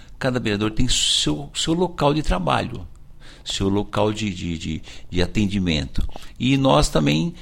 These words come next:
não, não somos diferentes. Temos o nosso, que é a região sudeste. Então,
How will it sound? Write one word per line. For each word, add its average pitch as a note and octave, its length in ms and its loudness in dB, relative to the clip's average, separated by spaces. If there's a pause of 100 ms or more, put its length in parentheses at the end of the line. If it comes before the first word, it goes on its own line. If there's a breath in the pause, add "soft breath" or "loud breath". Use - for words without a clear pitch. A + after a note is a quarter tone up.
(160 loud breath)
não, B2+ 140 0
não B2+ 240 2
somos A#2 320 0
diferentes. A#2 420 2
Temos G2+ 240 2
o B2 80 2
nosso, G#2 380 0
que F#2 80 -4
é - 20 0
a F2 40 2
região F2+ 320 0
sudeste. - 680 2 (460 loud breath)
Então, B2+ 460 2